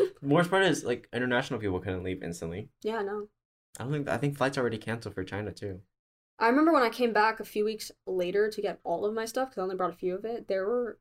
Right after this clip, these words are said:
Speaker 1: a few people still in the dorms, and
Speaker 2: Yeah.
Speaker 1: they just didn't know when they were gonna be able to go. I mean, they had to leave the dorms. They had, like, a forty-eight hour
Speaker 2: Yeah.
Speaker 1: turnaround. That's crazy. Wow.
Speaker 2: And, like, some colleges were like,
Speaker 1: College
Speaker 2: "You, you
Speaker 1: horror,
Speaker 2: have
Speaker 1: corona.
Speaker 2: to." <laughs> Sure, we are the,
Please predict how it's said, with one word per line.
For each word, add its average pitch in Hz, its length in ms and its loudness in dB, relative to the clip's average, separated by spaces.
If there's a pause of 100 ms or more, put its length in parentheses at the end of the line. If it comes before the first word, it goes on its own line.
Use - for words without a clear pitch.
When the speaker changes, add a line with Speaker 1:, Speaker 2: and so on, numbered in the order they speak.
Speaker 1:
a - 100 -14
few 196 160 -8
people 202 300 -6
still 196 160 -6
in 185 60 -6
the 175 140 -6
dorms, 175 460 -8
and - 100 -4
Speaker 2:
Yeah. 180 120 -2 (320)
Speaker 1:
they 196 140 -4
just 185 160 -6
didn't 180 140 -2
know 185 120 -2
when 185 100 -4
they 170 80 -2
were 170 100 -6
gonna 170 140 -6
be 170 140 -4
able 170 120 -6
to 170 80 -6
go. 170 300 -6 (680)
I 214 60 8
mean, 214 140 6
they 202 40 6
had 208 140 2
to 196 60 0
leave 185 140 2
the 180 60 -4
dorms. 175 240 -4
They 185 60 0
had, 180 80 2
like, 185 120 0
a 185 40 -12
forty-eight 180 340 0
hour 170 320 -4 (120)
Speaker 2:
Yeah. 101 140 -4 (300)
Speaker 1:
turnaround. 180 480 -6
That's 208 120 -8
crazy. 277 1160 0
Wow. 180 400 -6 (320)
Speaker 2:
And, 120 100 2
like, 113 140 0
some 117 260 -4
colleges 95 400 -4
were 92 100 -4
like, 87 140 -2
Speaker 1:
College 226 320 4
Speaker 2:
"You, 220 80 4
you 202 60 8
Speaker 1:
horror, 240 120 6
Speaker 2:
have 233 200 8 (100)
Speaker 1:
corona. 185 340 2
Speaker 2:
to." - 580 2
<laughs> - 40 -18 (640)
Sure, 98 280 -2
we 95 160 -4
are 95 120 0
the, 90 320 -6